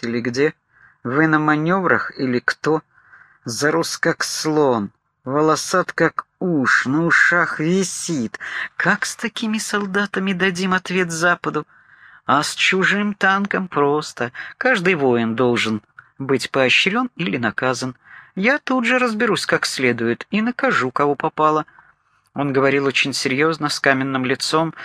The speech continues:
Даже я не сразу уловил, что президент играет Скалозуба. А уж солдатик и вовсе млел от восторга, ибо генерал-президент выложил половину запаса армейского юмора про тупых генералов.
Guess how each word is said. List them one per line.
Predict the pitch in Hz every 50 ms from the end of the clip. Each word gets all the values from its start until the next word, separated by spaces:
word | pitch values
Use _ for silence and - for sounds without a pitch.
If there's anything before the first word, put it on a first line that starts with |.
| - - - - -
Даже | - 120 120 117 120
я | 117 123
не | 127 127 120
сразу | - - 147 147 131 139 143
уловил, | 131 127 131 131 151 175 170
что | - - - 127 113
президент | - - 127 117 117 117 110 131 143 147 147 - -
играет | - - 139 123 131 135 139 131 127 120 -
Скалозуба. | - - - - 139 131 131 131 127 127 127 117 104 104 110 98 - - - - - - -
А | - 131
уж | 135 127 - -
солдатик | - - 151 147 135 170 185 196 - - - -
и | 170 160
вовсе | 156 170 180 - - - - 196
млел | 196 196 190 202 208 196 196
от | 185 - -
восторга, | 190 185 180 - - - - 196 185 156 127 123 135 135
ибо | 127 131 151 143 127 143
генерал-президент | 143 131 143 143 139 143 143 139 135 127 - - 135 131 123 131 127 123 139 175 202 185 170 -
выложил | 143 135 147 156 151 147 135 147 147 143
половину | - - 147 143 143 139 139 135 160 185 208 214 208 190 165 131 123 113 - - - - - - - -
запаса | 139 127 131 135 123 - - 165 175 - - 160 147
армейского | 143 131 135 151 165 165 - - - 165 160 147
юмора | 147 143 127 143 165 175 170 165 156 156 156
про | - - 135 127
тупых | - 135 127 - 139 135 131
генералов. | 123 127 127 127 123 120 113 110 104 104 -